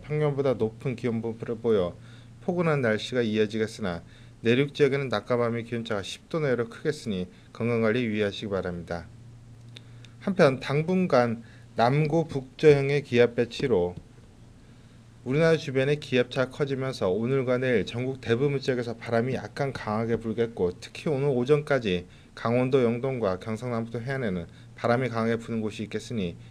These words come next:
시설관리 각별히 유의하시기 바랍니다. 또한 현재 강원 동해안, 경상남북도 일부, 전남 동부 남해안과 제주도에 건조특보가 발효 중인 가운데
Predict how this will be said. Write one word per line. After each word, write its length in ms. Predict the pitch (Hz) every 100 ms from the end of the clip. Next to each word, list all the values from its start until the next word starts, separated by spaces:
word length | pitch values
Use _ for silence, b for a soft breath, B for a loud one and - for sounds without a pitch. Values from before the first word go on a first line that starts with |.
| B
시설관리 500 | - 151 123 113 123
각별히 340 | 113 - 120
유의하시기 400 | 107 110 104 113
바랍니다. 560 | 101 95 87 87 95 82 - - - - - -
또한 200 | 185 185
현재 300 | 180 190 190
강원 460 | - 120 135 160 151
동해안, 580 | 117 127 139 120 98 107
경상남북도 840 | 117 117 135 127 117 120 117 135
일부, 380 | 110 101 87 82
전남 640 | 82 110 117 117 123 127 127
동부 420 | - 117 131 139
남해안과 600 | 117 107 110 110 110 90
제주도에 560 | 101 113 117 113 87 82
건조특보가 960 | - 113 120 131 - - - 156 139
발효 260 | 110 107 101
중인 280 | 107 98 98
가운데 500 | 92 104 101 85